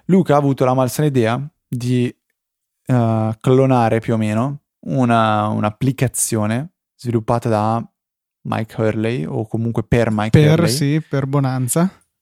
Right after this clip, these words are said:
Speaker 1: che permette di disegnare cose a caso, tipo peni, tipo cacche, tipo smile, tipo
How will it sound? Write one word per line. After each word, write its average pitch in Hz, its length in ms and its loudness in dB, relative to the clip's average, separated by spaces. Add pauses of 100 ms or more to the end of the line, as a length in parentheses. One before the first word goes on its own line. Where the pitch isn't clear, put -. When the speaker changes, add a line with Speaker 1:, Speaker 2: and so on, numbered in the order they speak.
(280)
Speaker 1:
che - 100 -2
permette 196 400 2
di 143 280 2
disegnare 151 840 4
cose 123 300 2
a 113 100 2
caso, 101 440 0
tipo 110 240 -4
peni, 110 400 0 (920)
tipo 110 440 2
cacche, 120 640 -4
tipo 104 680 -2
smile, 107 600 0
tipo 104 460 -2